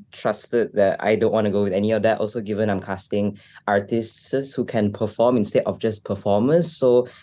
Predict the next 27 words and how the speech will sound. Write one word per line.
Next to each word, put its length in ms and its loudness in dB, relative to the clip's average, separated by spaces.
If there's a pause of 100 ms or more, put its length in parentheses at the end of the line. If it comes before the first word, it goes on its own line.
(520)
a 40 4
lot 240 6
of 100 -2
it 160 4
hits 240 -4
close 400 -4
to 480 -4
our 180 2
homes, 560 0
and 360 0
it's 140 -8
also 220 -4
my 140 -2
job 220 0
as 100 -4
a 40 -6
director 380 -2
to 160 -10
make 240 -2
sure 280 -4
that 260 -2 (280)
while 280 4
we 160 0
are 100 2
exploring 540 -2
and, 420 -4
and, 220 -6